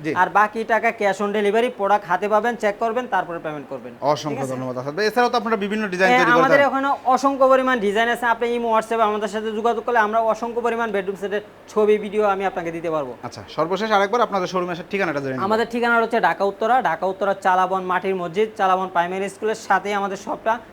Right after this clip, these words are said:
Speaker 2: যারা আসবেন, স্ক্রিনে দেওয়া নাম্বারে ফোন দিয়ে চলে আসবেন আমাদের ঠিকানায়।
Speaker 1: অসংখ্য ধন্যবাদ আসাদ ভাই। তো ভিউয়ার, যারা চমৎকার এই বেডরুম প্যাকেজটি নিতে যাচ্ছেন, প্রাইস পড়বে নব্বই হাজার টাকা, সাথে ম্যাট্রেস, চাদর এবং ডেলিভারি চার্জ, হোম ডেলিভারি
Speaker 2: হোম ডেলিভারি
Speaker 1: সম্পূর্ণ
Speaker 2: ফ্রি
Speaker 1: ফ্রি।
Speaker 2: থাকবে। জি, জি,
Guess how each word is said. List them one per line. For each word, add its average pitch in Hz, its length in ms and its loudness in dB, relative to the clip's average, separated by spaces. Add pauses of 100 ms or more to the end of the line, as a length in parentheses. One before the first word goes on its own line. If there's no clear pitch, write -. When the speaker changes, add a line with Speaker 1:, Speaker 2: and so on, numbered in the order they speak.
(180)
Speaker 2:
যারা 175 320 4
আসবেন, 202 360 -2
স্ক্রিনে 202 280 -6
দেওয়া 208 140 0
নাম্বারে 208 300 -2 (100)
ফোন 196 180 -4
দিয়ে 220 200 0
চলে 226 160 0
আসবেন 190 240 -2
আমাদের 170 320 -6
ঠিকানায়। 147 340 -8 (160)
Speaker 1:
অসংখ্য 135 400 -4
ধন্যবাদ 123 220 -10
আসাদ 127 180 -8
ভাই। 226 140 -4 (320)
তো 220 80 2
ভিউয়ার, 240 240 6
যারা 233 240 2
চমৎকার 247 420 0 (120)
এই 214 120 4
বেডরুম 202 280 2
প্যাকেজটি 196 320 -2
নিতে 196 140 -6
যাচ্ছেন, 202 440 -2 (100)
প্রাইস 180 200 2 (100)
পড়বে 190 220 0
নব্বই 190 340 0
হাজার 202 260 2
টাকা, 202 180 -2
সাথে 190 220 -4
ম্যাট্রেস, 175 540 -2
চাদর 180 400 2 (540)
এবং 185 340 2 (100)
ডেলিভারি 202 400 6
চার্জ, 147 220 -4 (260)
হোম 247 200 2
ডেলিভারি 190 380 4
Speaker 2:
হোম 233 140 -2
ডেলিভারি 233 320 2
Speaker 1:
সম্পূর্ণ 202 260 2
Speaker 2:
ফ্রি 196 80 2
Speaker 1:
ফ্রি। 160 120 2
Speaker 2:
থাকবে। 156 80 -2
জি, 151 240 -8
জি, 127 80 -16